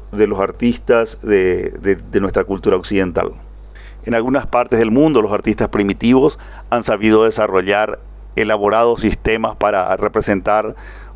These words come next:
ornamentalmente diversas figuras y, y lo que se llaman tótems, que son unas esculturas sobre, sobre los mitos. Entre los indios de América del Norte, por ejemplo, los artistas combinan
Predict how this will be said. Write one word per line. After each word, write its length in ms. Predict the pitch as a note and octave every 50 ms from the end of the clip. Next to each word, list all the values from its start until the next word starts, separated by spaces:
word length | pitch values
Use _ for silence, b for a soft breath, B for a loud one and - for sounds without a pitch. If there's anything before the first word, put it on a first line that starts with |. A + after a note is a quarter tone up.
| - -
ornamentalmente 1200 | A#2+ A#2 G#2 A2 A#2 A#2 A2+ A2 G#2 F#2 - A#2 A#2+ A#2+ A2 A2+ A#2+ B2 A#2+ G#2+ - A#2+ A2+ G#2
diversas 520 | F#2+ G2+ F#2+ F#2+ G#2 G#2+ F#2+ - G#2+ G2+ -
figuras 720 | - G2+ F#2 F#2+ A#2+ C3 C3 A#2+ A#2 A#2 A#2 A2+ - -
y, 440 | - - G2 F#2+ F#2 F#2+ F#2 E2+ - -
y 140 | - B1 A#1
lo 100 | - G2+
que 80 | - F#2+
se 80 | F#2+
llaman 260 | G2+ G2 G#2 G#2 G#2 B B B B B -
tótems, 680 | - B2 A#2+ A#2+ - A2 G2+ F#2+ F#2+ - - - - -
que 100 | - -
son 200 | - G#2+ G#2 G2
unas 200 | F#2+ F#2+ F#2 F2
esculturas 420 | - - - - - A#2 A2+ G2+
sobre, 380 | - G#2 G2 F#2+ F#2+ F2+ - - B B B B B B - -
sobre 260 | - - G#2+ G2 G#2 G#2
los 240 | G#2 - - -
mitos. 500 | A#2+ B2+ A#2+ - - - - - - - B B B B B B B B
Entre 220 | - B2 - A#2+
los 180 | A2 A2 A2 A2
indios 240 | A#2+ C3 B2 C3+ C3
de 60 | C3
América 340 | B2 A#2 B2 B2+ B2 C3 B2+
del 160 | B2 A#2+ B2+
Norte, 340 | C#3 D3 C#3 B2 - G#2+ F#2
por 140 | - G2 F#2
ejemplo, 420 | F2+ - A#2 A#2+ A2+ G2+ A2+ A2+
los 160 | A2 G2+ F#2
artistas 580 | F#2+ F#2 F2+ - A#2+ A2+ - - - A#2 A2+ -
combinan 640 | - - A2+ G#2 G2 G#2+ G#2+ G#2 A2 A2+ C3 C#3+